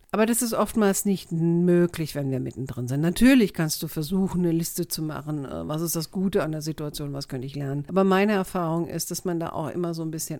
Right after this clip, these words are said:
Abstand braucht, ne? Und vielleicht ist das dann auch der Punkt, wo du wies-, wieder gewisse Sachen aus der Box holst und wieder aufstellst und, ähm, dich gerne dran erinnerst. Und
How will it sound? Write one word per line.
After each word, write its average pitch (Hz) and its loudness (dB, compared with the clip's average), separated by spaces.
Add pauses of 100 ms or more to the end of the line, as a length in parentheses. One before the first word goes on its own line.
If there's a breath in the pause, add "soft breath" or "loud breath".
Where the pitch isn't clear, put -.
Abstand - -10 (440)
braucht, - -16
ne? 190 -6
Und 226 -8
vielleicht 247 -4
ist 269 -4
das 277 -2
dann 262 -2
auch 240 -4
der 247 -6
Punkt, 233 -2
wo 220 -2
du 214 0
wies-, 214 -2
wieder 208 -2
gewisse 202 -2
Sachen 175 -4
aus - -8
der 190 0
Box 277 -2
holst 233 -4 (840 soft breath)
und 196 0
wieder 196 2
aufstellst 180 -4
und, 165 -4
ähm, 156 -6
dich 170 -10
gerne 196 2
dran 185 -6
erinnerst. 160 -8
Und 156 -6